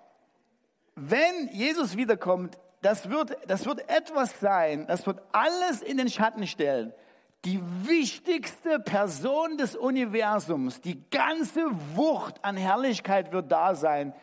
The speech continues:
Sie wird auf dich gucken und du wirst es spüren, du wirst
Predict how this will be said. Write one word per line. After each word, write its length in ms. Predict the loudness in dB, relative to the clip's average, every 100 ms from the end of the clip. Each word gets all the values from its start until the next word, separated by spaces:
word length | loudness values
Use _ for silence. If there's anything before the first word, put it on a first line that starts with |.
| -20 -20 _
Sie 220 | -10 -4 0
wird 180 | 0
auf 320 | 2 0 0 -2
dich 240 | -2 0
gucken 220 | -2 -2
und 120 | -2 -2
du 120 | 0
wirst 200 | -2 -2
es 220 | -4 -4
spüren, 800 | -6 -18 -2 2 2 2 0 0
du 140 | -2 -2
wirst 240 | -4